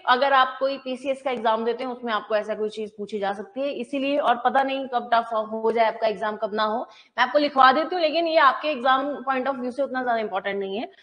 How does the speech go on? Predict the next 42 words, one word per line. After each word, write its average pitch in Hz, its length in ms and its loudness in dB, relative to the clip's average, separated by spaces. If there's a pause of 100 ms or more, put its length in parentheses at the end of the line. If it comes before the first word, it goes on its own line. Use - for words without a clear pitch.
(360)
फिलहाल 277 460 2
लिख 262 140 -4
लीजिए 220 260 -2
आप, - 240 -4 (800)
याद 233 340 0
करना 226 220 -2
ना 220 140 -4
करना 202 220 -6
आपकी 190 240 -12
मर्जी 190 320 -10
है, 196 120 0
आप 208 140 -4
देख 190 260 -10
लीजिएगा 185 340 -12
आपको - 280 -18 (680)
क्या - 180 -8
ठीक - 280 -16
लगता - 280 -20
है। - 60 -20 (1400)
Essential, 285 640 2
मतलब 311 280 -4
essential 349 460 -4
वाले 349 200 6
वो 330 160 4
रहेंगे 294 440 2
जो 302 200 2
कि 330 140 -8
हमें 320 220 -2
food 330 340 -2
के 370 80 -2
through 311 240 -4
मिलते 240 320 -2
हैं, 247 240 -2
and 277 200 2
नॉन 320 240 4
एसेंशियल 330 400 0
वाले 294 200 4
वो 302 160 0
रहेंगे 269 320 -4
जो 269 140 -6
कि 285 120 -6
हमें, 277 340 -4